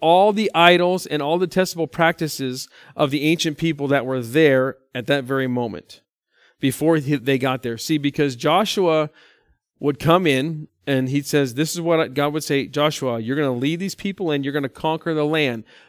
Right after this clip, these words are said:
But if you conquer the land, here's what you have to do. You have to wipe out these nations. And not only do I want you to wipe out the nations, you have to wipe out all of their idols, their detestable practices, their spirits. We gotta just,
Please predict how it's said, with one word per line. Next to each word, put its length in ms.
But 120
if 100
you 80
conquer 540
the 100
land, 320
here's 240
what 80
you 120
have 100
to 80
do. 120
You 180
have 180
to 100
wipe 420
out 380
these 180
nations. 520
And 80
not 100
only 120
do 140
I 20
want 300
you 60
to 60
wipe 240
out 140
the 80
nations, 540
you 100
have 220
to 100
wipe 340
out 360
all 220
of 80
their 260
idols, 600
their 120
detestable 440
practices, 800
their 160
spirits. 480
We 160
gotta 200
just, 280